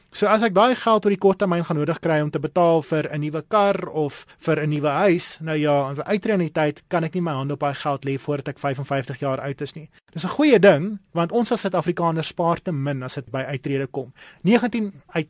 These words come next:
twintig Suid-Afrikaners kan nie bekostig om 'n lewenstyl te handhaaf as hulle die dag aftree nie. So wat die wetgewer gedoen het, is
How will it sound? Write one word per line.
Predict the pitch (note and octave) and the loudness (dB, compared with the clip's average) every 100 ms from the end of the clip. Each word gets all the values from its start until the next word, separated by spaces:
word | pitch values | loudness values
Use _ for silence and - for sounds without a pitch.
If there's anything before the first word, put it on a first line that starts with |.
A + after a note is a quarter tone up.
| - | -4
twintig | F3+ E3+ E3+ - | -2 -2 -4 -6
Suid-Afrikaners | D#3 D3 D#3+ - C#3+ C#3+ - | -8 -8 -12 -10 -8 -8 -10
kan | - | -8
nie | C#4 | -4
bekostig | G#3+ F#3 G3 G3+ C#3+ D#3 | -2 0 0 -2 -4 -14
om | G3 E3+ | -8 -4
'n | E3+ | -2
lewenstyl | C#3 E3 G3+ - G3+ | 0 -2 -2 0 0
te | G3 | 0
handhaaf | C3+ C#3 E3 E3 | -4 -4 -4 -4
as | |
hulle | F3+ F#3+ | -4 -4
die | F3+ | -2
dag | G3 A3+ | -4 -4
aftree | A#3 B3 A#3 | -6 -6 -6
nie. | C3 - | -8 -12
So | - G3+ F3+ D3+ F3 | 0 2 2 0 -2
wat | E3 F#3+ | 2 4
die | F#3 D3+ | 2 2
wetgewer | D3 G#3 - B3+ G3 F#3+ | 2 0 0 2 2 0
gedoen | D3+ C#3 C3+ | -2 -2 -2
het, | B2+ - E3+ | -4 -10 -4
is | E3+ - | -4 -4